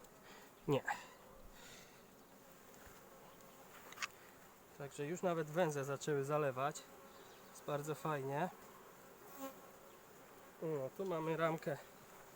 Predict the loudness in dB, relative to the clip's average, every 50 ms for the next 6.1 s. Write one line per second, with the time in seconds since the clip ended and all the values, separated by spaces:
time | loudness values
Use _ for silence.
0 | -14 -16 -16 -14 -14 -14 -14 -14 -14 -14 -16 -16 -16 -16 -16 -16 -14 -14 -14 -14
1 | -14 -14 -12 -12 -12 -12 -12 -12 -14 -12 2 4 6 6 8 10 12 12 12 12
2 | 12 12 12 12 12 12 12 12 12 6 -4 -12 -14 -16 -16 -16 -16 -16 -14 -14
3 | -14 -14 -14 -14 -14 -14 -16 -16 -16 -16 -16 -16 -16 -16 -16 -16 -16 -16 -16 -16
4 | -14 -14 -14 -14 -14 -14 -14 -14 -14 -14 -14 -14 -16 -16 -16 -14 -14 -8 -4 0
5 | 4 6 10 10 12 12 12 12 12 10 10 8 4 2 4 4 4 4 4 0
6 | -6